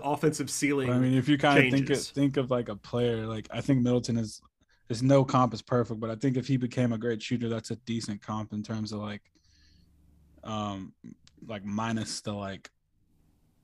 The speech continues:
Speaker 2: N B A Finals, like, ridiculousness, you know, just, like, regular Chris Middleton. But,
Speaker 1: Yeah, I,
Speaker 2: yeah.
Speaker 1: that's not, it's not a bad one. Uh, obviously, the, the Kawhi one's been out there for a long time. I don't, I don't really love that
Speaker 2: It's too
Speaker 1: necessarily.
Speaker 2: extreme. <laughs>
Speaker 1: Uh, yes.
Speaker 2: Yeah.
Speaker 1: Uh,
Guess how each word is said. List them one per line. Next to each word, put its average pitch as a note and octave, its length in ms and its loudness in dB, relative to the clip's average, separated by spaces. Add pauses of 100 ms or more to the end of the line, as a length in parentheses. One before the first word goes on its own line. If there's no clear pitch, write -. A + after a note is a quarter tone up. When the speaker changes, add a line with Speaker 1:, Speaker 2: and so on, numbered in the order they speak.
(140)
Speaker 2:
N A#2 100 -4
B A2 120 -4
A G#2 100 -4
Finals, G#2 640 -8 (160)
like, G2 280 -16 (440)
ridiculousness, G#2 840 -12
you G#2+ 100 -8
know, G2 100 -12
just, A2 200 -10
like, G#2+ 140 -6
regular G#2 400 -10
Chris - 260 -8
Middleton. - 400 -10 (220)
But, E3+ 120 0
Speaker 1:
Yeah, A#3+ 260 4
I, D3 340 2
Speaker 2:
yeah. E3 240 0
Speaker 1:
that's D#3 240 -2
not, E3 360 2
it's C3+ 160 -4
not D3+ 100 4
a C3+ 40 0
bad B2+ 260 0
one. A#2+ 260 -6
Uh, - 180 -8
obviously, B2 340 -6
the, B2 160 -8 (120)
the B2 80 -12
Kawhi A#2 380 -2
one's A#2 160 -6
been A#2+ 100 -12
out A2 160 -10
there A2+ 100 -8
for - 120 -12
a A2+ 40 -6
long A2 200 -10
time. A2 180 -8
I G#2+ 80 -10
don't, A#2+ 80 -14
I - 40 -18
don't G#2+ 100 -12
really G#2 100 -12
love G#2 200 -12
that A2+ 140 -6
Speaker 2:
It's - 280 -10
too - 160 -4
Speaker 1:
necessarily. A#2+ 420 0
Speaker 2:
extreme. G#2+ 200 -4
<laughs> B2 60 -12
Speaker 1:
Uh, A#2+ 400 -4
yes. A#2+ 440 -2 (300)
Speaker 2:
Yeah. C3+ 60 -2
Speaker 1:
Uh, B2+ 200 -2